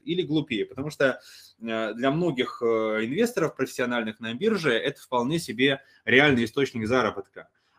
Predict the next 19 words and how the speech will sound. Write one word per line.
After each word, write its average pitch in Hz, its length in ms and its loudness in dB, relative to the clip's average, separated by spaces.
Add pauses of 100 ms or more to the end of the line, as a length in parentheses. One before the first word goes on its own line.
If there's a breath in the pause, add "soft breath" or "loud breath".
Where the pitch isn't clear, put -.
А, 113 400 2
вытягивать 117 640 4
деньги 170 460 2
из, 123 440 0
э, 120 260 4
вот, 110 220 -2
наивных, 139 640 2
непрофессиональных 120 1000 -2
инвесторов. 107 520 -4
Они 117 260 0
разрабатывают 113 640 0
такие 127 260 0
стратегии, 190 540 2
чтобы 165 420 2 (360 loud breath)
этих 135 280 -2
непрофессиональных 131 680 0
инвесторов 170 460 0
постоянно 139 460 0
обманывать. 101 580 -4